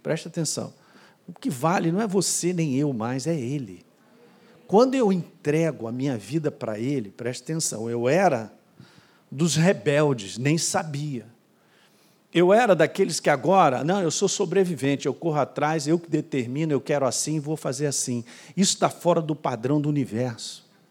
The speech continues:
Se Deus chegasse aqui e descortinasse pra nós, ele olhasse o universo e tudo que envolve suas hostes celestiais e os seus propósitos, você vai ver que nada tá fora do propósito dele. Eu vou repetir isso. Nada está fora do propósito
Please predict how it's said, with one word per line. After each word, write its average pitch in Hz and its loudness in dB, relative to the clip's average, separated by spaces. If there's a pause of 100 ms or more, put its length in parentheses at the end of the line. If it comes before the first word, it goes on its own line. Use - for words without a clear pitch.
(1400)
Se - -8
Deus 160 2
chegasse 156 2
aqui 147 -4
e 143 -4
descortinasse 131 -6
pra 113 -6
nós, 120 -4
ele 113 -4
olhasse 139 -2
o 135 -6
universo 123 -2
e 117 -4
tudo 156 -4
que 147 -4
envolve 120 4
suas 117 -2
hostes 131 0
celestiais 120 -2
e 113 -8
os 104 -8
seus 123 -2
propósitos, - -2 (260)
você - -4
vai 135 0
ver 139 -4
que 131 -6
nada 135 -2
tá 123 -6
fora 127 -2
do 120 -4
propósito 131 -4
dele. 110 -2 (1040)
Eu 113 -8
vou 123 0
repetir 135 0
isso. - -4
Nada 156 2
está - -2
fora 143 4
do 131 0
propósito 139 2